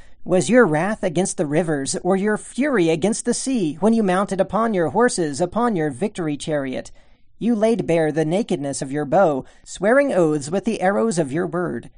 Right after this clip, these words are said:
You split the earth with rivers. When the mountains saw you, they writhed.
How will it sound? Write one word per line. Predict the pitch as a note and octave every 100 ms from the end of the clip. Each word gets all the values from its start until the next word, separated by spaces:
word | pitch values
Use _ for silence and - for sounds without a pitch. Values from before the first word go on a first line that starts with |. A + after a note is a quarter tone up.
| -
You | - D3 C#3+
split | - F3 F#3+
the | D#3 E3+
earth | F3+ E3
with | F3 D#3+
rivers. | F3+ D#3+ D3 - - - -
When | G#3
the | A#3
mountains | A3 A#3+ G#3+ G#3 -
saw | G3+ G3+
you, | G#3 G3+ A3+
they | F3 G3+
writhed. | D#3 D#3+ D3+ C3+ B2+ -